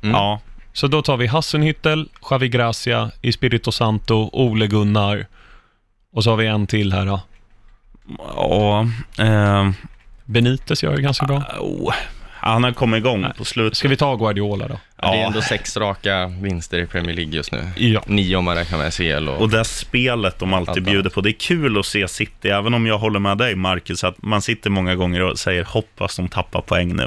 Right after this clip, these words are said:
Speaker 1: Mm.
Speaker 2: det, det är kul att titta på, för de spelar fin fotboll.
Speaker 1: Det gör
Speaker 3: Mm.
Speaker 1: de, tyvärr.
Speaker 3: Och här kommer tre frågor,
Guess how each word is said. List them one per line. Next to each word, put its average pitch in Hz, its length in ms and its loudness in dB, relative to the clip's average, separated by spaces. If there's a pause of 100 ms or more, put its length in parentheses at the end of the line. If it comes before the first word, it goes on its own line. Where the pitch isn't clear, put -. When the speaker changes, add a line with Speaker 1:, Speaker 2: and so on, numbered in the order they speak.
Speaker 1:
Mm. 101 60 4
Speaker 2:
det, 104 240 0
det 110 140 0
är 113 60 0
kul 101 340 0
att 87 80 -4
titta 98 360 -2
på, 85 120 -2
för - 80 -8
de 87 100 -2
spelar 87 320 -2
fin 90 320 -2
fotboll. - 400 -6 (100)
Speaker 1:
Det 98 80 0
gör 92 120 4
Speaker 3:
Mm. 80 60 2
Speaker 1:
de, 80 200 -4 (240)
tyvärr. 80 300 -2 (500)
Speaker 3:
Och 113 100 0
här 139 100 2
kommer 175 180 2
tre 180 300 0
frågor, 113 460 0